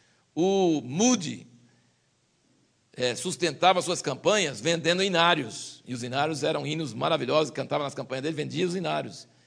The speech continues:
Ele respeitava o Muller, falou, "É dele, mas eu não tenho fé pra isso, eu tenho fé pra fazer assim." E Deus abençoou os dois,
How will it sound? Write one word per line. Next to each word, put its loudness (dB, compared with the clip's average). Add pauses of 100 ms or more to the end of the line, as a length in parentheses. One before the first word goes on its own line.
(480)
Ele 12
respeitava 2
o 2
Muller, 2
falou, 2
"É 0
dele, 2
mas -4
eu 2
não -4
tenho -6
fé 0
pra -2
isso, 0
eu -8
tenho -8
fé 0
pra -8
fazer -2
assim." -6
E -6
Deus 0
abençoou -4
os -6
dois, -6